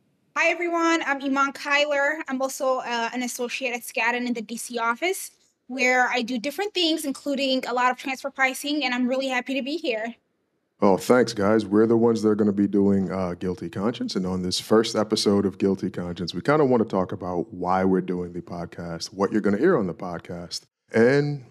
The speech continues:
Speaker 2: things of that nature. It's supposed to be a casual conversation for all levels. Yes, we wanna let you know that we're good at what we do. We wanna let you know we know what we're talking about. But we also wanna have, uh, a bit of fun and talk about transfer pricing and enjoy what we're talking about, especially now that we're in covid.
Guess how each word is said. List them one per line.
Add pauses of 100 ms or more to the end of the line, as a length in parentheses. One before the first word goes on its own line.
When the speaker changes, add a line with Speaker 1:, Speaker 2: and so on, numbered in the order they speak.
(140)
Speaker 2:
things
of
that
nature.
It's
supposed
to
be
a
casual
conversation
for
all
levels.
Yes,
we
wanna
let
you
know
that
we're
good
at
what
we
do.
We
wanna
let
you
know
we
know
what
we're
talking
about. (440)
But
we
also
wanna
have, (100)
uh,
a
bit
of
fun
and
talk
about
transfer
pricing
and
enjoy
what
we're
talking
about,
especially
now
that
we're
in
covid.